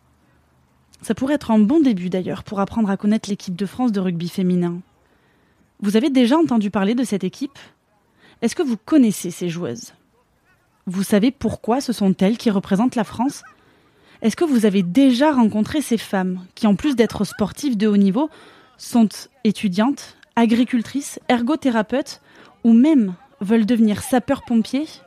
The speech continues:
ou infirmières ? On vous emmène à la rencontre de l'équipe de France de rugby féminin, au plus près des Bleus,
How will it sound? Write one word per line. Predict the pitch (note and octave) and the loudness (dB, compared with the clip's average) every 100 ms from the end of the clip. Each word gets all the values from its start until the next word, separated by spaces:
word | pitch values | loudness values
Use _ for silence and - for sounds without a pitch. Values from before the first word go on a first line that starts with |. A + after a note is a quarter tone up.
| - | -6
ou | G3 | -2
infirmières ? | A#3+ - F#3+ F3 G#3+ - - _ _ _ - _ - - - - - | -2 -2 -4 -4 -6 -14 -20 _ _ _ -20 _ -20 -20 -20 -8 -2
On | |
vous | G3+ G#3 | 0 2
emmène | A3 B3+ | 4 4
à | A3 | 2
la | F#3 | 0
rencontre | E3+ G3+ F#3+ F#3 F3 F#3 | 0 0 0 -2 -4 -2
de | F#3+ | -2
l'équipe | F3+ - G#3+ | -2 -2 -2
de | G3+ | -2
France | - C4 G#3 | 0 0 2
de | |
rugby | F#3+ D#3+ D3+ | 0 -2 -6
féminin, | - A#3 G3+ F3 G3+ - _ E5 - _ - _ | -2 2 4 4 0 -6 _ -18 -18 _ -20 _
au | |
plus | F3+ F#3+ | -6 -6
près | - B3+ | -2 2
des | A3 | 4
Bleus, | F3 F#3 | 2 0